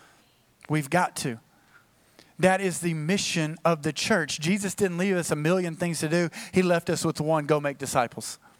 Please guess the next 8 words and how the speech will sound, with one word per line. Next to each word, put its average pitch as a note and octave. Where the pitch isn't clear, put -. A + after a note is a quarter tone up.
I'm C3+
coming D#3
back E3+
one C#3+
day, C3+
"Go C#3+
make C#3+
disciples." C3+